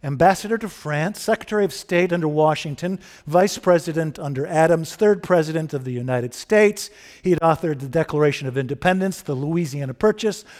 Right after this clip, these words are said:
the Lewis and Clark Expedition, Monticello, and West Point. I'd forgotten that even the U S Military Academy is a Jeffersonian creation. All of this, but he was proudest of his university.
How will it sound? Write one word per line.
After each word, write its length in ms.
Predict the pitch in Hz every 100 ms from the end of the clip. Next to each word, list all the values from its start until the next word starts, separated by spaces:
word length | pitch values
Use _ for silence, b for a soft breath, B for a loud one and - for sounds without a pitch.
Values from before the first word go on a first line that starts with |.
| B
the 80 | 139
Lewis 320 | 160 165 -
and 120 | 143
Clark 300 | - 208 202
Expedition, 720 | - - - 190 185 202 190
Monticello, 680 | 175 185 180 - 170 185 190 B
and 420 | 269 294 196 262 - B B
West 240 | 277 277 -
Point. 380 | - 170 120 - 147
I'd 180 | 165
forgotten 600 | - 208 196 262 208 143
that 180 | 135 160
even 460 | 190 185 185 180 180
the 100 | 175
U 140 | 185
S 160 | 180 -
Military 460 | 233 208 156 147 135
Academy 500 | - 135 131 175 214 B B
is 140 | 156 147
a 60 |
Jeffersonian 680 | 135 160 151 - 143 139 143
creation. 540 | - 185 202 208 - 123 _ _ _ b b b -
All 260 | 165 190
of 140 | 202 147
this, 340 | 165 165 - B B
but 140 | 151 156
he 80 |
was 160 | 147 131
proudest 680 | - - 170 170 160 - 147
of 120 | -
his 220 | 139 - B B B
university. 840 | 131 151 165 165 196 190 165 123